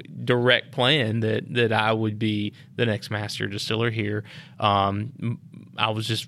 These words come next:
you know, fortunate, and I tried to work really, really hard and do a good job in my role as assistant master distiller, you know, working for him. Um, but we have a lot of great distillers here.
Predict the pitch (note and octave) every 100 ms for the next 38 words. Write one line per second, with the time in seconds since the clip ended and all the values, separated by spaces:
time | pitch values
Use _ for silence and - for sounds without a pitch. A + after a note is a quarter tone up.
0 | - B2+ G#2+ G2 A#2 B2 - G2+ G2+ G2+
1 | G#2 G2+ G2+ A#2 G#2+ G#2+ A2 - A#2 A#2
2 | A#2 A#2 A2 A2+ A2+ A2 G#2 B2+ - A2+
3 | G#2+ A2+ G#2+ A2 G2+ G#2 G#2+ A2+ G#2+ G#2
4 | G#2 G#2+ A2 A2 G#2+ A2+ - A#2 - A2
5 | G#2+ - G#2+ G2+ G#2+ G#2+ A2+ - - -
6 | B2 A2 G#2 A2 G#2+ G#2+ - A2 A2+ G#2+
7 | A#2+ - - G#2 G#2 G2+ G2+ G2+ A2 G#2+
8 | G#2 B2 D3 C3 G#2+ G#2 G2+ G#2+ A2+ A2
9 | G#2+ G#2 - A#2 - G#2+ G#2 - G#2